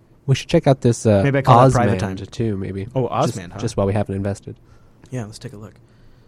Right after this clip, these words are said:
Speaker 2: What's this here? So this is coming from Mister Odyssey West over there in Spokane. <clears throat> So this is Osm and, uh, what is this thing here? This looks neat.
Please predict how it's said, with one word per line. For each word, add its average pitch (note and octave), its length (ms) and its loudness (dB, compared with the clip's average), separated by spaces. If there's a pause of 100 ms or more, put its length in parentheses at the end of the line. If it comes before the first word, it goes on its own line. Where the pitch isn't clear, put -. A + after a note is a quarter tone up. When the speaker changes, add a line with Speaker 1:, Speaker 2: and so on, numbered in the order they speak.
(160)
Speaker 2:
What's - 160 -10
this A#2 160 -8
here? G#2+ 240 -12 (460)
So C3 100 -6
this C3+ 140 -4
is C#3 80 -10
coming B2+ 180 -2
from A2 340 -8
Mister B2+ 280 -4
Odyssey A2 320 -2
West C#3 220 -4
over G#2 420 -12
there G#2 80 -10
in - 80 -18
Spokane. C3+ 540 -6 (160)
<clears throat> F#3 260 -4 (440)
So C#3+ 120 -2
this E3 180 0
is C3 180 0
Osm D3+ 440 0
and, C3+ 360 0
uh, A2 140 -2
what C3 180 -6
is A#3+ 140 -12
this - 220 -18
thing A2+ 240 -18
here? - 180 -20 (880)
This C3 180 -8
looks - 200 -10
neat. C3+ 240 -10